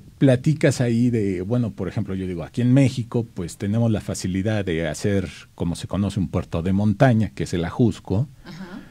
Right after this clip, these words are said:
Speaker 1: y otros van a decir, bueno, pues, es que yo vivo, no sé, en Ohio, en Estados Unidos, que es prácticamente plano, ¿no? Entonces, yo allá hago más distancia, porque, pues,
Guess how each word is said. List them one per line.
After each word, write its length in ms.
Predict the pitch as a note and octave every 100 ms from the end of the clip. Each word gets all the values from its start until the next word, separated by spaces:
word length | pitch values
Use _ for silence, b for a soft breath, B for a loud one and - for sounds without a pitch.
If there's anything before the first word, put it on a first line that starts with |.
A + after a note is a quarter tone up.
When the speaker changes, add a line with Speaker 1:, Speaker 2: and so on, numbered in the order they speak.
| B - -
Speaker 1:
y 80 | G2
otros 240 | G#2 A2
van 140 | G#2+ G#2+
a 40 |
decir, 260 | F#2+ A2 G#2+
bueno, 340 | A#2+ C3 G#2+
pues, 300 | - F#2 E2
es 160 | A2 -
que 200 | A#2+ A2
yo 140 | A2
vivo, 600 | G#2+ A2 A2+ A#2 G#2+ G2+
no 160 | G2 G#2
sé, 360 | C3 A#2 G2 - - - b b b b -
en 140 | G2
Ohio, 420 | - - D3 C3 A#2
en 100 | G2+
Estados 420 | - B2+ A#2+ -
Unidos, 420 | A#2+ C#3+ A2+ -
que 80 | A2
es 60 |
prácticamente 760 | - A#2 - - A2+ A2+ A#2 A#2+
plano, 400 | - E3+ E3 A2+
¿no? 140 | G2+
Entonces, 260 | C3+ G#2+ G#2+
yo 80 | A2+
allá 240 | G#2+ A2
hago 160 | A2 G#2+
más 220 | G2 G2+
distancia, 720 | A#2 A2 - D#3 B2+ E3 F3+ B B B B -
porque, 560 | D#2 - D#2+ D#2+ D#2 D2+ -
pues, 140 | -